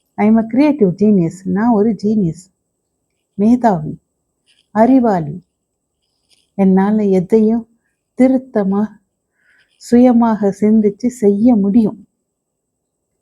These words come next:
எதையும் என்னால சாதிக்க முடியும். இப்படி சொல்லி பாருங்களேன்.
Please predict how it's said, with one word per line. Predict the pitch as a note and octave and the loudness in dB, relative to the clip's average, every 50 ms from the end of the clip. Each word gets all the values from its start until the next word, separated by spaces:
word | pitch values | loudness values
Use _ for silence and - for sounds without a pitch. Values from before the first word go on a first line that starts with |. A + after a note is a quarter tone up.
| _ _ _ _ | _ _ _ _
எதையும் | - F#3 F#3+ F#3+ F#3+ - B3+ B3+ B3+ C#4 D4 C#4+ B3 | -4 -2 -2 -2 0 2 4 4 4 4 4 2 0
என்னால | G3+ F3+ F3 F3 F#3 F#3 G#3 B3 C4 | 0 -2 -4 -4 -6 -6 -6 -6 -8
சாதிக்க | C4+ - - - G3+ A3 C4 D4+ D4 D4+ D4 D4 A#3 | -8 -12 -8 -6 -2 -2 0 0 -2 -2 -4 -2 -4
முடியும். | G3 F3 D#3+ D3 D3+ D3 - _ _ _ _ _ _ _ _ _ _ _ _ _ _ _ _ _ _ _ _ _ _ _ _ _ _ _ _ _ _ _ - | -4 -4 -4 -6 -10 -14 -16 _ _ _ _ _ _ _ _ _ _ _ _ _ _ _ _ _ _ _ _ _ _ _ _ _ _ _ _ _ _ _ -8
இப்படி | - - G#3+ F#3 G3+ G3+ F3+ | -2 -2 -2 -2 -2 -8 -6
சொல்லி | - - B3+ B3+ C4+ B3+ B3+ A#3 G#3 | 0 0 2 2 4 2 2 0 -2
பாருங்களேன். | - - G#3 G#3+ G#3+ G#3 F#3+ E3+ E3 D#3+ D#3+ D#3+ _ | -4 -2 0 0 0 0 -2 -6 -6 -8 -12 -14 _